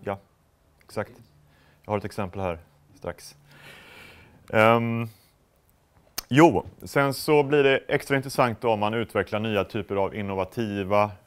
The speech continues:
eh, affärsmodeller som är cirkulära i den meningen att man egentligen inte säljer produkten i,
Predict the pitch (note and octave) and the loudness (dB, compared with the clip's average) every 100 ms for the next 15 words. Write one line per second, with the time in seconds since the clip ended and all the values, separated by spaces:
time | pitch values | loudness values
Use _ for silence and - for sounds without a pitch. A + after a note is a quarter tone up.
0 | _ _ _ _ _ - F2+ - - - | _ _ _ _ _ -18 -18 -18 -20 -20
1 | - - A2 G2+ G2 F#2+ F#2+ - - - | -8 2 2 2 0 2 0 -4 -20 -20
2 | - _ - G#2+ A2 - A#2+ - B2 A#2+ | -20 _ -8 0 0 2 -2 4 8 10
3 | G#2+ A2 B2 A#2 A2 G#2+ G2 F#2 F#2+ - | 10 8 6 4 0 -2 -2 -2 -4 -6
4 | - _ _ - G2+ G2+ F#2+ G2 - G2+ | -20 _ _ -6 0 0 0 -6 -8 -2
5 | G#2+ F2 F#2 F2+ F2 F2 - _ _ _ | -2 -2 -4 -4 -4 -8 -20 _ _ _
6 | - A#2+ A2 F2+ C3 G#2+ F#2+ G#2+ A2+ - | -8 -6 -6 -2 2 2 0 -2 -4 -4
7 | F#2 | -12